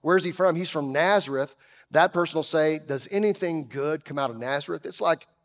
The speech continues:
I would want, I wanna pick a location around here and say, you know, "Does anything good come out of there?" But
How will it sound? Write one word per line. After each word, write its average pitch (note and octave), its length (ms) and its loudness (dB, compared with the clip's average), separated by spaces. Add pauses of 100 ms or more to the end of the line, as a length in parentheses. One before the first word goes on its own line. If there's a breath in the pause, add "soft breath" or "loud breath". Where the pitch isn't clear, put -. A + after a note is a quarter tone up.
(1300)
I C3+ 120 -6
would B2+ 120 -6
want, B2+ 160 -4
I - 40 -4
wanna B2+ 180 -2
pick - 220 -10
a B2 40 -6
location B2+ 520 -8
around G#2+ 320 -8
here A2+ 240 -10
and A2+ 100 -12
say, A2+ 260 -10
you C3+ 100 -8
know, A#2+ 140 -8
"Does A2+ 160 -12
anything B2+ 320 -8
good B2+ 160 -8
come B2+ 140 -12
out A#2+ 160 -4
of A2+ 60 -8
there?" A2+ 160 -8
But A2+ 180 -12